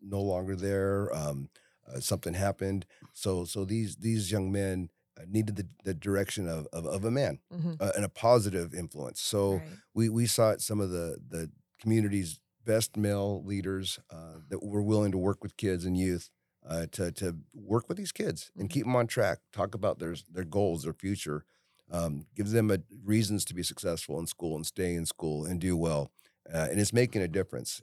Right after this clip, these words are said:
Speaker 1: Um, we <laughs> do, we tried something last year at the end of the, the season, the end of the year. We allowed some of the students to speak on the impact of Men of Tomorrow.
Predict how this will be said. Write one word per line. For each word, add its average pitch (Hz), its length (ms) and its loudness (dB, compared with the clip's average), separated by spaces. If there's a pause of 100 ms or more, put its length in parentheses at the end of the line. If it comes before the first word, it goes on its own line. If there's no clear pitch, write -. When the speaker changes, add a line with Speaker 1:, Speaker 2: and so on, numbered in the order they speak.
Speaker 1:
Um, 92 220 0
we 101 140 0
<laughs> 87 80 -6
do, 95 140 -4
we 120 100 0
tried 117 280 6
something 98 320 2
last 90 300 0
year 87 100 2
at 82 120 -2
the 85 120 2
end 85 140 0
of 80 160 -2 (340)
the, 85 120 -2
the 85 160 -2
season, 82 400 0
the 87 100 2
end 87 120 2
of 80 60 0
the 85 100 0
year. 82 200 2 (420)
We 95 100 2
allowed 92 340 4
some 95 160 2
of 92 60 0
the 76 60 -4
students 95 380 0
to 80 120 -4
speak - 460 -4
on 78 160 -2
the 87 120 2
impact 85 440 -2
of 73 100 -2
Men 85 160 0
of 71 60 -4
Tomorrow. 71 480 -2